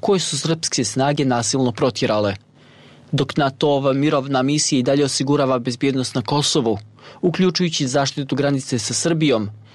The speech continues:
neke evropske države pominju mogućnost slanja slične misije u Ukrajinu, koja je pod ruskom invazijom od dvije hiljade dvadeset druge godine. No može li slučaj Kosova poslužiti kao model za Ukrajinu?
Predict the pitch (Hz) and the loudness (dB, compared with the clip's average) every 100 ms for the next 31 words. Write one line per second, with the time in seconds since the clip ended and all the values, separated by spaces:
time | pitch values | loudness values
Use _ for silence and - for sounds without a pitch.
0 | - 143 147 - 143 147 139 - 131 120 | -2 0 0 0 0 2 0 0 0 0
1 | 151 151 117 104 147 139 135 123 117 139 | 0 0 0 0 0 2 2 2 2 2
2 | 143 160 147 - 139 135 117 160 147 151 | 0 -2 -2 0 0 0 -2 -2 -2 0
3 | 131 135 135 139 151 160 147 117 104 - | 2 2 2 2 2 2 2 2 -2 -6
4 | - - - - 180 156 143 160 - 123 | -18 -20 -6 -2 0 0 0 0 2 2
5 | 131 143 143 147 151 147 151 143 135 139 | 2 2 0 2 0 0 0 0 0 0
6 | 120 131 123 107 104 131 - 135 147 135 | 2 0 0 0 0 -2 -2 -2 0 0
7 | 123 120 113 107 95 - - _ - - | 2 2 2 0 -2 -6 -20 _ -20 -20
8 | - - - - - 147 139 156 165 175 | -20 -20 -18 -18 -2 0 2 2 2 -2
9 | 165 175 160 151 143 165 165 143 139 139 | -2 -2 0 -2 0 -2 0 0 -2 -2
10 | 143 131 143 139 143 127 123 131 131 131 | 0 0 0 -2 0 0 2 2 2 2
11 | 143 151 139 117 104 | 2 2 0 0 -2